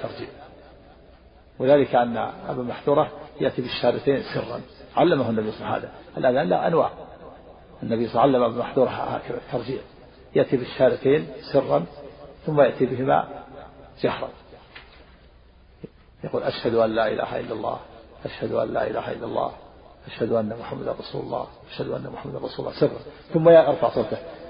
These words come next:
"أشهد أن لا إله إلا الله، أشهد أن لا إله إلا الله، أشهد أن محمدا رسول الله، أشهد أن محمدا رسول الله". هذا الترجيع،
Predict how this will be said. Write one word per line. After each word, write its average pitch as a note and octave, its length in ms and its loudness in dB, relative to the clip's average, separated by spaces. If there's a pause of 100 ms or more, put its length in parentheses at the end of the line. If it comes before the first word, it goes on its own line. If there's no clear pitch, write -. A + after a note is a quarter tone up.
(140)
"أشهد - 300 4
أن B2+ 160 8
لا A#2+ 180 4
إله A#2 340 2
إلا - 140 -6
الله، A#2 240 2 (300)
أشهد C3 280 -2
أن C3+ 200 -2
لا B2+ 180 0
إله A#2+ 200 -2
إلا A#2 100 -6
الله، A#2+ 260 2 (360)
أشهد B2+ 240 -2
أن B2+ 280 -2
محمدا C3+ 300 -8
رسول C#3 280 -8
الله، C#3 220 -4 (120)
أشهد - 220 -6
أن C3+ 280 -8
محمدا - 320 -6
رسول - 260 -8
الله". A#2 140 -8 (760)
هذا D3 120 8
الترجيع، A#2 460 0